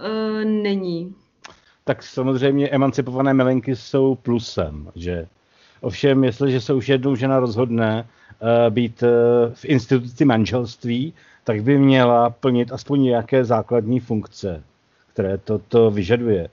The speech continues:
Speaker 2: Nechci vypadat jako nějaký zpátečník nebo nějaký středověký člověk, ale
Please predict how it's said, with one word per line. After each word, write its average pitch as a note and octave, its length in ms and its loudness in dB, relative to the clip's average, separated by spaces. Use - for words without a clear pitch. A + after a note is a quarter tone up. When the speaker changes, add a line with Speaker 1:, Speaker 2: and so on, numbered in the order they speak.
Speaker 2:
Nechci A2+ 240 -2
vypadat B2 300 2
jako A#2 160 -4
nějaký A#2+ 300 -2
zpátečník A2+ 720 -4
nebo A2+ 280 -2
nějaký A2+ 240 -4
středověký A#2+ 480 -2
člověk, A2+ 480 2
ale A#2 260 0